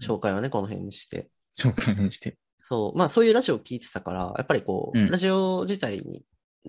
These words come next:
Speaker 1: あ、面白そうだなとか、やってみたいなっていう憧れ自体はございまして。
Speaker 2: はいはいはい。
Speaker 1: まあ、かといって何をするでもないんですけど、あの、
Speaker 2: まあ、
Speaker 1: この、
Speaker 2: 喋り方は慣れてるもんな、なんか。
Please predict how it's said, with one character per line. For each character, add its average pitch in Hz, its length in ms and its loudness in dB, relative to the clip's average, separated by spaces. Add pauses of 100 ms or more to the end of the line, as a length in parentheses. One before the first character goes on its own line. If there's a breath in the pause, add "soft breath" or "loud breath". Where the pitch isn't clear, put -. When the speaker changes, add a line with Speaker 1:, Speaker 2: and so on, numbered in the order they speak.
(140)
Speaker 1:
あ、 120 180 -2
面 110 140 -2
白 165 140 0
そ 170 160 0
う - 20 2
だ 95 80 -4
な 90 180 -8
と - 80 -18
か、 - 240 -12 (140)
や - 60 -6
っ - 20 -6
て 135 100 -2
み 143 60 0
た 139 100 4
い - 60 -2
な - 80 -8
っ - 40 -14
て - 100 -16
い - 40 -6
う - 20 -4
憧 190 240 4
れ 180 60 4
自 175 160 0
体 107 140 -2
は - 360 -8
ご 113 80 0
ざ 113 140 2
い 113 60 -2
ま 127 80 -2
し - 160 -6
て。 - 240 -12 (440)
Speaker 2:
は 104 140 2
い 95 40 2
は 98 120 0
い - 20 -6
は 107 160 -6
い。 - 120 -10 (380)
Speaker 1:
ま 147 80 -2
あ、 - 20 -12
か 226 100 4
と 220 80 6
い 170 40 8
っ - 20 -4
て 120 100 4
何 147 240 6
を 147 60 6
す 151 160 4
る 160 120 6
で 135 80 6
も 101 140 0
な 107 80 0
い 120 60 0
ん 110 80 -2
で 101 60 -4
す - 60 -8
け 101 120 -4
ど、 95 220 -2 (840)
あ 113 160 4
の、 104 80 2
Speaker 2:
ま 151 60 0
あ、 139 40 6
Speaker 1:
こ 127 60 8
の、 113 280 6
Speaker 2:
喋 - 60 6
り 107 80 6
方 101 320 2
は 101 100 -2
慣 117 120 4
れ 113 100 4
て 104 140 -2
る - 60 -8
も 113 120 -12
ん - 40 -10
な、 110 100 -2
な 107 120 -2
ん 113 80 -10
か。 123 200 -16